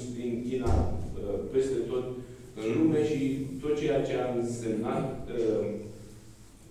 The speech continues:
uh, efectele, consecințele lui, incapacitatea, uh, uh, instituțiilor, uh, spitalicești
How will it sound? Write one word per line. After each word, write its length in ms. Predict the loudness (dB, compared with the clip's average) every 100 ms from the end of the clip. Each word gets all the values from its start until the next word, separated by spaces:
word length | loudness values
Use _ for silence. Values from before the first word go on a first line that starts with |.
| -8
uh, 220 | -4 -4 -4 -4 -2
efectele, 640 | 0 2 2 2 2 2 0 -2 -4 -10 -16 -10
consecințele 880 | -4 -2 0 0 0 0 2 2 2 0 0 0
lui, 160 | 2 4 4 2
incapacitatea, 920 | 0 0 0 -2 -2 0 0 2 2 0
uh, 720 | -4 -8 -6 -2 0 0 -2 -6 -10 -14 -14 -16 -18 -18 -10
uh, 320 | -6 -4 -4 -4 -8 -10 -12 -12 -8
instituțiilor, 720 | -6 -6 -8 -6 -4 0 2 2
uh, 680 | 0 -4 -4 -2 -2 -2 -2 -4 -6 -10
spitalicești 720 | -10 -6 -2 0 0 0 0